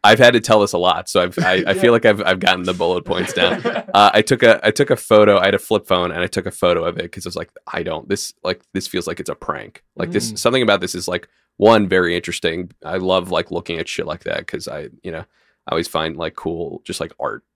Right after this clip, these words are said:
Speaker 1: or,
Speaker 2: Mm.
Speaker 1: or, like, find out about a show or something like that I wouldn't be able to discover elsewhere just by looking at, looking at things. Um, and so I took a photo just to, like, investigate later 'cause I was like, "This, what is this thing?" Uh, I looked up the guy's name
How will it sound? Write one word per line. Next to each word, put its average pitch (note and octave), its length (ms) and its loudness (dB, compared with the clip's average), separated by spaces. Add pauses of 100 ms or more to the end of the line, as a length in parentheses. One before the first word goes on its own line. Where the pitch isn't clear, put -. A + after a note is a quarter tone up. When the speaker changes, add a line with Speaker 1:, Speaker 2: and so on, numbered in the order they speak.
Speaker 1:
or, F2 220 -2
Speaker 2:
Mm. F2+ 80 -8
Speaker 1:
or, F#2+ 100 0
like, E2+ 220 -2
find E2+ 200 -4
out E2+ 120 -8
about D#2+ 180 -4
a - 40 -8
show - 180 -6
or D#2+ 160 -8
something F#2 400 -8
like E2 260 -14 (680)
that F2+ 280 0
I E2+ 80 0
wouldn't F#2 180 -2
be F#2 60 0
able F#2+ 200 0
to F#2 60 -6
discover F#2+ 480 0
elsewhere E2+ 320 -6
just F2 140 -14
by F2 100 -2
looking E2 400 -8
at, - 160 -18
looking F2+ 280 -10
at - 100 -18
things. - 320 -12 (380)
Um, E2+ 460 0
and D#2+ 300 -4
so E2 140 0
I E2+ 60 0
took - 180 -4
a G#2+ 40 -6
photo E2+ 380 -6
just F2 220 -12
to, E2 80 -8
like, E2 200 -8
investigate E2 540 -10
later E2 260 -10
'cause - 160 -16
I - 40 -16
was - 40 -20
like, - 160 -12
"This, - 360 -8 (140)
what A#2+ 120 -16 (220)
is B2 240 -2
this - 240 -12
thing?" - 300 -16 (460)
Uh, F2 260 4
I F#2 40 4
looked F#2+ 280 0
up A#2 100 2
the A2 80 2
guy's F2+ 280 2
name D2+ 440 -8